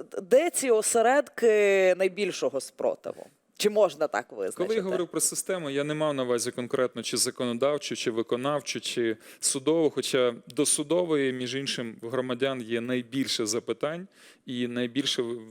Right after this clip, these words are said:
Speaker 2: найбільша недовіра. Під словом "система" я мав на увазі систему, яка могла склатися в будь-якій сфері. Чи це житловий комплекс, чи це, е,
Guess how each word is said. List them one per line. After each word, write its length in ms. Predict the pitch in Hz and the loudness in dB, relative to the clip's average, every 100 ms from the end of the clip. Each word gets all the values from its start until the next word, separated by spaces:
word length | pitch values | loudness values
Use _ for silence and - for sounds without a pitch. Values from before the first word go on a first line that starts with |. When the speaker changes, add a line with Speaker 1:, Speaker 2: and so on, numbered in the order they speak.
| 110 117 - - | -20 -18 -16 -8
Speaker 2:
найбільша 420 | 123 123 135 139 | -4 -2 -2 -2
недовіра. 580 | 127 120 120 113 101 - _ - - - - - _ | -2 -2 -2 0 -2 -2 _ -20 -20 -20 -20 -20 _
Під 100 | - | -2
словом 280 | - 180 175 | 0 0 0
"система" 520 | 165 170 - 190 180 | 0 0 -2 -2 0
я 120 | 143 135 | 0 0
мав 160 | 139 | 0
на 80 | 135 | 0
увазі 300 | 131 131 120 | 2 0 0
систему, 420 | - 135 170 160 | 0 0 -4 -2
яка 180 | 123 135 | -2 -2
могла 280 | 127 123 127 | -4 -2 0
склатися 560 | - 135 127 117 - | 0 0 0 0 0
в 240 | 117 - - | -2 -6 -14
будь-якій 400 | 131 135 117 120 | -10 -6 -6 -4
сфері. 400 | - - 107 101 | -4 0 0 -2
Чи 160 | - - | -6 -4
це 160 | - | -4
житловий 480 | 151 131 139 131 117 - _ _ _ _ - | -6 -6 -4 -2 -4 -6 _ _ _ _ -16
комплекс, 540 | - 127 107 110 - - - _ | -2 -2 0 -2 -2 -6 -12 _
чи 180 | - - | -8 0
це, 640 | - - 151 151 147 127 - _ _ - | 2 2 2 0 0 -2 -6 _ _ -6
е, 260 | 117 113 | -2 -2